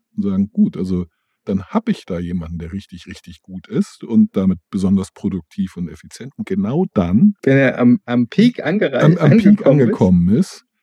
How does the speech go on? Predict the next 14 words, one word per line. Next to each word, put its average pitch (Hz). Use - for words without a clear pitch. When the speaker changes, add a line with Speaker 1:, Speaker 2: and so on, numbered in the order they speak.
Speaker 1:
will 120
der 98
was 113
anderes. 85
Speaker 2:
Ja. 196
Speaker 1:
Das -
ist -
mir, 127
das 117
ist 123
mir 113
durchaus 87
bewusst. 117
Speaker 2:
Ja. 165